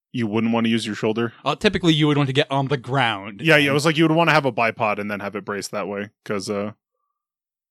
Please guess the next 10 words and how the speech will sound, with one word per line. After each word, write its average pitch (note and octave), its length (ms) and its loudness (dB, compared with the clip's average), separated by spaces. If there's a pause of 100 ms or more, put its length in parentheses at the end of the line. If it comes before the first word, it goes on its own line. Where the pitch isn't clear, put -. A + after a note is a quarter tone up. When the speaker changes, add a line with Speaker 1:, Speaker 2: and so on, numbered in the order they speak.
(140)
Speaker 1:
you B2+ 140 0
know, G#2 80 0
you'd G2+ 300 -4
probably G#2 260 0
blow G2 280 -2
out F2 120 -2
your F#2 140 -6
shoulder G2 360 -4
trying G2 260 -8
to. G2 180 -6